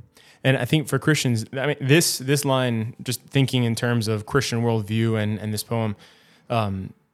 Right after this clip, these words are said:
you know, sometimes we can get pulled by the crowd. You know, there's that virtue. There, we stand as representatives, as ambassadors of Christ. There is a certain way that we are expected to live. Now, the crowds are not following Jesus. The crowds are not following Christ. And so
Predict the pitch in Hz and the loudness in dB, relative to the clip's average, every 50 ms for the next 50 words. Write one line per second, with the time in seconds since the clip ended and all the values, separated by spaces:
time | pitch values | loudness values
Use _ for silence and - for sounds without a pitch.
0 | _ _ - 135 123 117 - - 147 135 151 143 131 127 131 127 135 123 127 - | _ _ -2 0 0 0 0 0 2 2 2 2 2 2 0 0 0 0 -2 -4
1 | - - - 131 127 123 113 117 107 107 107 - 117 113 - - - - - _ | -6 -4 -2 0 0 0 -2 -2 -4 -4 -4 -4 -6 -6 -6 -8 -12 -20 -12 _
2 | - 123 120 120 131 131 113 110 - 135 131 113 113 127 147 151 143 - - 120 | 0 0 2 2 2 2 0 0 -2 -2 -4 -2 2 2 2 2 2 0 -2 -2
3 | 117 127 - - - - - _ _ _ _ _ _ - 127 117 131 143 143 - | -2 -2 -4 -4 -8 -18 -20 _ _ _ _ _ _ -14 -8 -4 -2 -2 0 0
4 | - 156 147 143 143 139 131 - - - _ _ _ _ _ _ _ _ _ _ | 0 2 2 2 2 2 0 -2 -4 -8 _ _ _ _ _ _ _ _ _ _
5 | _ 120 123 117 110 123 127 104 131 117 135 135 135 123 117 107 113 113 104 110 | _ 0 0 0 2 0 0 0 2 0 0 0 0 0 -2 -2 -2 -2 -2 -2
6 | 107 104 113 113 117 - - - 120 107 104 - - 123 110 110 - - 123 123 | -2 -2 0 0 0 -2 -4 -4 -6 -8 -8 -6 -4 -4 -4 -4 -4 -2 -2 -2
7 | 127 120 120 113 - - 139 - 127 123 117 110 - - - - - - - _ | -2 -2 -2 -2 0 0 0 0 0 -2 -4 -6 -8 -12 -20 -20 -20 -20 -20 _
8 | _ 104 104 113 131 127 135 123 127 120 120 113 110 - - - 135 123 - - | _ -8 0 2 4 4 6 4 2 2 0 0 0 -2 -2 -2 -2 -2 -2 -2
9 | 120 - - 113 113 123 123 117 104 98 - - - _ _ _ _ _ _ - | -4 -4 -4 -4 -2 0 0 0 -2 -4 -8 -14 -20 _ _ _ _ _ _ 0
10 | 123 117 117 120 117 - - - 135 131 123 - - 175 175 165 151 135 135 123 | 2 2 2 2 0 -4 -10 -6 -4 -2 0 4 4 4 6 6 4 4 2 0
11 | 120 120 123 127 139 - - - 120 107 104 101 98 98 101 101 98 98 - 82 | 0 2 2 2 2 0 -2 -4 -2 -2 -2 -2 -4 -6 -4 -4 -6 -6 -8 -8
12 | - - - - _ - 117 - - 135 135 135 127 127 113 117 120 123 98 85 | -10 -12 -12 -10 _ -8 -6 0 2 2 2 2 2 0 0 0 0 0 -2 -4
13 | - - 113 104 101 90 92 - - 110 92 - - - 120 117 113 - 135 127 | -4 -6 -4 -4 -6 -6 -10 -10 -8 -10 -8 -8 -8 -6 -4 -4 -2 0 0 2
14 | 120 117 113 110 | 2 2 2 0